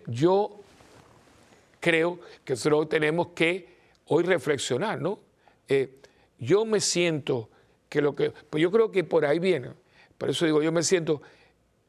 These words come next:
afortunado, bendecido, porque una cosa es que uno lo tenga aquí y otra cosa es que uno lo sienta aquí, endeudado,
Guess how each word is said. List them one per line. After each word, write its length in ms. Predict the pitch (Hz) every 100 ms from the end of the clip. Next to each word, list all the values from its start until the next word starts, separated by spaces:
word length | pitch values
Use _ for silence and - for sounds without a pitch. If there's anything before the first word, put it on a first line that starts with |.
| -
afortunado, 1080 | 135 - 151 139 - 135 139 165 175 170 165
bendecido, 1000 | 165 139 131 117 - 175 180 170 165 165 - - - - _ _
porque 600 | - 151 147 160 147 - _ _ _ _ _ _ _ _ _ _ _ -
una 300 | 208 240 208
cosa 280 | 214 - 196
es 40 |
que 140 | -
uno 180 | 175 196
lo 160 | 170 151
tenga 340 | 175 175 147
aquí 400 | 127 - 143 107 _ _ _ _ - - -
y 80 | 143
otra 260 | 147 165
cosa 520 | 151 - - 160 - 139
es 60 |
que 120 | -
uno 120 | 143 143
lo 140 | 135
sienta 460 | - 123 117 113 110
aquí, 200 | - - _ _ _ _ _ _ _ _ _ - -
endeudado, 800 | 165 139 131 135 131 127 113 123